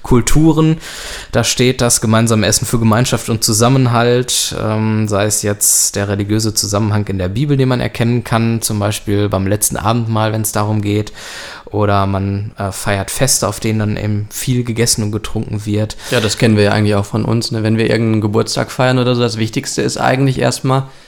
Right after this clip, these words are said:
Speaker 2: was gibt es zu essen,
Speaker 1: Ja,
Speaker 2: ne? Wer macht
Speaker 1: ganz
Speaker 2: das
Speaker 1: genau.
Speaker 2: Essen?
Speaker 1: Und sogar Leuten, die wir zum Tode verurteilen, nicht hier in Deutschland, aber
Speaker 2: Ja.
Speaker 1: zum Beispiel in den U S A, denen gesteht man noch eine Henkersmahlzeit zu. Also, ähm,
Speaker 2: Die vielleicht
Speaker 1: Essen ist so grundlegend.
Speaker 2: Ja.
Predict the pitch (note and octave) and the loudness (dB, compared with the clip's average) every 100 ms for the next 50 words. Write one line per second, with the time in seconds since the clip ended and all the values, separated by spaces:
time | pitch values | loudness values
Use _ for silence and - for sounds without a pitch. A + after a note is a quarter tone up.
0 | - G2 - C3 C3+ - - C#3 D#3 B2+ | -6 -4 0 0 0 0 2 2 2 2
1 | G#2+ A2+ A2+ B2+ G2+ A2+ A2+ G#2 G#2 - | 0 2 2 2 0 0 2 0 -2 -8
2 | - - G2 G#2+ G#2+ A#2 A#2 B2+ A#2 A#2+ | -18 -6 0 2 4 4 4 2 2 4
3 | A#2 - G#2+ G#2 B2+ C3+ - A#2 C3 - | 2 0 -2 0 2 2 0 2 2 0
4 | B2+ C3 A#2+ - G2+ G2+ G2 G2+ G#2+ B2+ | 2 2 2 0 -2 0 2 4 4 2
5 | - A#2 A2+ G2+ G#2 G#2 G#2 G#2+ G#2 - | 2 0 2 2 4 2 2 0 0 0
6 | G#2 G2+ G2 G2 G2+ G2 D2 G#2+ A#2+ - | 0 0 0 0 0 0 0 0 -2 -6
7 | - - G#2+ A2 A2 A2 A2 G#2 G2+ G#2 | -16 -6 0 0 2 0 0 0 0 2
8 | G#2 - B2 A#2+ A#2 B2+ A#2 A#2 - A#2+ | 2 2 0 0 -2 -2 -4 -2 -2 0
9 | B2+ - - - - F#2+ G2+ G#2 G#2 G#2 | -2 -4 -14 -16 -8 -2 -2 0 0 2
10 | G#2 G#2 D#2+ G2+ G2 G2 G2+ G#2 _ - | 2 0 0 0 0 -2 -4 -8 _ -12
11 | G#2+ - A2 G#2 G2+ A2+ G#2+ A2 G#2 - | -12 -8 -2 0 2 0 0 0 -2 0
12 | A#2+ C3+ A#2 A2+ A#2+ A2+ F#2+ | 2 2 2 2 4 2 2